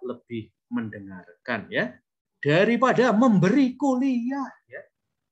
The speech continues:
Maka silahkan beri tanda dosen-dosen yang kurang mendengarkan dan banyak omong di kelas ya. Ya, tidak usah disebut namanya di tempat ini, teman-teman, karena ini direkam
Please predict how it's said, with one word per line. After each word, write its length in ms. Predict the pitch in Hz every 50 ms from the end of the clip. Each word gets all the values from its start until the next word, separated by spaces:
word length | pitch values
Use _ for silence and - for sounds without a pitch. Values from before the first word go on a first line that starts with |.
| _ _ _ _ _ _ _
Maka 400 | - 139 165 160 208 196 175 -
silahkan 480 | - 196 185 170 156 - 202 175 151
beri 240 | 151 143 156 175 165
tanda 640 | 196 202 185 147 135 131 127 185 208 196 175 143 147
dosen-dosen 720 | 156 160 156 - 208 185 185 190 185 180 - 247 214 208
yang 160 | 208 196 196 202 -
kurang 240 | 247 247 220 226 226
mendengarkan 640 | 214 165 160 180 214 208 196 190 - 247 233 202 185
dan 160 | 208 185 156
banyak 280 | 156 - 180 214 208 -
omong 440 | 220 214 202 180 196 247 247 151 127 -
di 80 | 127
kelas 340 | - - - - _ _ - - _ _
ya. 120 | - - - _ _ _ _ _ _ _ _ _ _ _ _ _ _ _ _ _ _ _ _ _ _ _ _ _ _
Ya, 240 | 90 87 87 87 85 82 82 _ _ _ _ _ _ _ _ _ _ _ _ _
tidak 240 | 131 - 151 143 -
usah 120 | - 151
disebut 480 | 156 147 - - 147 - 156 160 160 160
namanya 400 | 139 131 135 127 123 131 151 160
di 160 | 156 - -
tempat 320 | 127 120 120 120 117 -
ini, 240 | 120 120 139 175 -
teman-teman, 400 | 151 139 135 - 127 139 147 156
karena 240 | 156 175 170 185 -
ini 200 | 180 196 220 214
direkam 600 | - 151 160 202 196 - - - 220 214 170